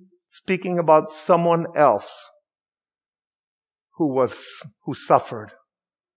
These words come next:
injustice and whose life was taken away from him?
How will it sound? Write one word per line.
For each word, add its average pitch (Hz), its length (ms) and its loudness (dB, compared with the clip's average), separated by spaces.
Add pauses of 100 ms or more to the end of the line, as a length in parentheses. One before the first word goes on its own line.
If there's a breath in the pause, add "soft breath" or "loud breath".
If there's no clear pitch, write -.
injustice 120 960 -6 (920)
and 110 140 -10
whose 117 220 -8
life 113 520 2 (520)
was 117 220 -6
taken 123 340 0
away 113 280 -2
from 117 380 -4
him? 104 280 -12